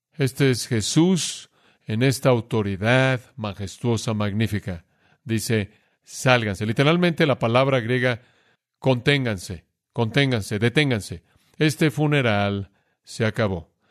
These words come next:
Bueno, esas palabras habrían sacudido a la multitud, ¿podría imaginárselo? Habrían ofendido a los llorones que estaban haciendo lo que su tradición dictaba.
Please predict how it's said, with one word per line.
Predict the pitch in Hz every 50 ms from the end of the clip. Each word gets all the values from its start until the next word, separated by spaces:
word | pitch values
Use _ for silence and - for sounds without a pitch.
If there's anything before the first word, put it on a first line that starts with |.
| _ _ _ _ _ _
Bueno, | 202 185 147
esas | 123 107 117 107 -
palabras | - 110 107 123 160 170 135 120 117 113 - - -
habrían | 107 107 113 123 135 139 135 127 120 104 - _ _ _ _ _
sacudido | - - 135 127 - 131 123 117 175 226 214
a | 160
la | 131
multitud, | 117 117 107 - 120 117 185 220 175
¿podría | - 120 117 127
imaginárselo? | 135 135 120 104 104 101 101 107 104 - 143 151 202 240 - - _ _ _ _ _ _ _ _ _
Habrían | - 139 123 135 156 185 196 190 180 175 170 156 151 -
ofendido | 151 143 - 143 143 143 139 160 220 254 254 214
a | 165 143
los | 131 127 110
llorones | 113 123 131 170 190 185 175 156 - -
que | - 135 123 120 110 95 - _ _ _ _ _ _
estaban | 131 117 - 175 185 175
haciendo | 143 - 165 185 180 160
lo | 135
que | 117 147 131
su | - 147
tradición | 123 143 135 127 120 113 - - 151 180 202 202 180 151 131 151 208 143
dictaba. | 120 110 - 175 202 233 214 143